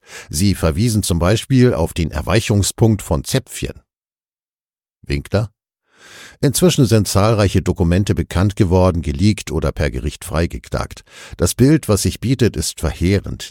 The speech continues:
Die Politik wusste, dass der Impfstoff nicht auf Wirkung und Nebenwirkung geprüft war. Sie übernahm die volle Verantwortung für alle Schäden. Inzwischen wird deutlich, dass viele Sorgen berechtigt waren.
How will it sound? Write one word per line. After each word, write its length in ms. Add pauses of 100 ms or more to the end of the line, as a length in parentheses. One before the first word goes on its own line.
(100)
Die 60
Politik 560
wusste, 460
dass 180
der 160
Impfstoff 520
nicht 260
auf 180
Wirkung 400
und 180
Nebenwirkung 600
geprüft 520
war. 160 (300)
Sie 140
übernahm 400
die 100
volle 340
Verantwortung 680
für 180
alle 200
Schäden. 460 (420)
Inzwischen 480
wird 180
deutlich, 480
dass 240
viele 300
Sorgen 320
berechtigt 520
waren. 340